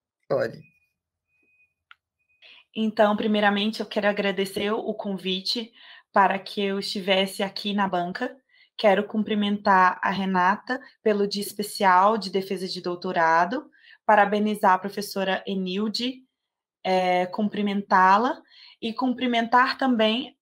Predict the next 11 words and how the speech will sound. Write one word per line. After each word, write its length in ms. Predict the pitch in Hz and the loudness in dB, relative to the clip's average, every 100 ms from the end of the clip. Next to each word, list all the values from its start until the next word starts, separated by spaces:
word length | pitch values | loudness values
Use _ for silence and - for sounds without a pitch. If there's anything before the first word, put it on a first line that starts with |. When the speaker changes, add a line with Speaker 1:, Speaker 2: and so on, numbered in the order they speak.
| - | 2
Speaker 2:
a, 760 | 226 220 214 208 208 208 - - | 4 6 6 6 4 0 -6 -8
os 140 | 202 | -8
colegas 480 | - 214 202 196 196 | 0 2 2 2 -4
de 80 | 190 | -2
banca, 500 | 196 190 202 - 262 | 0 0 -2 -4 -4
os 140 | 247 | -4
pares, 640 | - 185 175 185 277 - - - - - | 2 6 6 2 -4 -10 -20 -20 -20 -12
Daniela 880 | 202 208 202 190 190 208 240 269 311 - _ _ _ _ | -4 -2 0 0 2 4 4 2 -2 -8 _ _ _ _
e 240 | 226 233 226 | -6 -2 -2
o 60 | 214 | -2
Domar. 680 | 196 180 175 185 208 277 | -4 -6 -4 2 2 2